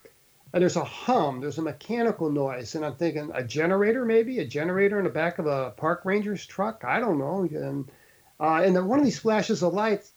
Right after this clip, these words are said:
I can see my buddy Toby is on his hands and knees. It's a tiny tent. And he's peeled back his flap, and he's looking out. And, uh,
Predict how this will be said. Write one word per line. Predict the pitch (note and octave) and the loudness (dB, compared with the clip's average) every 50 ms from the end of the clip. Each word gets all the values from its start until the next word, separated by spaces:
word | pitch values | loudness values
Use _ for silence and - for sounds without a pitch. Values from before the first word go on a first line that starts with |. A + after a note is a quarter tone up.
| _ - | _ -6
I | F3 | -6
can | E3+ - F#3 | -4 -4 -6
see | F3 - - C4 C4 | -6 -4 -2 -2 0
my | A3+ G3+ F3+ | 0 0 0
buddy | D3+ G3+ G#3 F#3+ F3 | 2 2 2 2 0
Toby | D#3+ - - A#3 C#4+ C4+ F#3+ E3 E3+ | -2 -4 -6 -4 0 2 4 4 4
is | F3 E3 C#3+ D#3+ | 4 2 0 -2
on | F#3+ G3 F3+ | -2 -2 -2
his | E3 F3 E3+ | -2 -4 -4
hands | - D3+ F#3 G3 G3+ G#3+ G3 - | -4 -4 -2 -2 0 -2 -2 -2
and | A3+ A3 | -2 0
knees. | F3+ D3 C#3+ D3+ F3 F3 - - _ _ _ _ _ _ - - _ _ - | 0 0 0 -2 -4 -6 -8 -12 _ _ _ _ _ _ -20 -20 _ _ -4
It's | F3 - | -2 -2
a | D#3+ | -2
tiny | - - - - C4 C#4 A#3+ F3+ C#3 | -6 -6 -2 0 2 4 4 4 2
tent. | - - - G#3 G3 C#3+ C3+ - _ - - - _ _ _ _ | 0 -2 -2 0 0 0 -2 -8 _ -20 -20 -20 _ _ _ _
And | - F3+ D#3 D3 | -10 -6 -4 -4
he's | F3 G#3+ G#3 | -4 -4 -6
peeled | - - - - C4 C#4+ D4+ C#4+ G#3+ | -8 -10 -4 0 2 2 2 2 2
back | G3 G#3 G3+ F#3+ - | 2 2 2 2 2
his | - G#3 B3 - - | 0 0 0 0 -4
flap, | - - E3 D#3 D3 C#3+ - - - | -8 -6 -4 -2 -2 -2 -4 -6 -4
and | - D3+ | -2 0
he's | G3 A#3+ A3 - - | 0 0 0 0 0
looking | A3 A3 G#3+ - F#3+ F#3+ | 0 0 0 0 -2 0
out. | F#3+ G3 F3+ D3+ C#3 C#3 - _ _ _ _ _ _ _ _ _ _ _ _ _ _ _ - | 0 0 0 -2 -4 -6 -10 _ _ _ _ _ _ _ _ _ _ _ _ _ _ _ -6
And, | D3+ E3 E3 D#3+ D#3 D#3 C#3+ C#3+ - _ - - - - - _ _ _ _ _ - | -4 -4 -2 -2 -4 -6 -8 -10 -14 _ -20 -20 -20 -20 -20 _ _ _ _ _ -4
uh, | F#3 E3+ E3 D#3+ D#3 D#3 | 0 0 2 2 0 -2